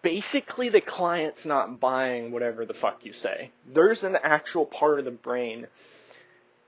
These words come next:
that I think might be called the limbic system.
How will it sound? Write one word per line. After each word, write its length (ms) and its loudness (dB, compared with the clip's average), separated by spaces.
that 320 4
I 60 0
think 520 -2
might 200 0
be 80 -10
called 320 -4
the 100 2
limbic 680 -6
system. 580 -4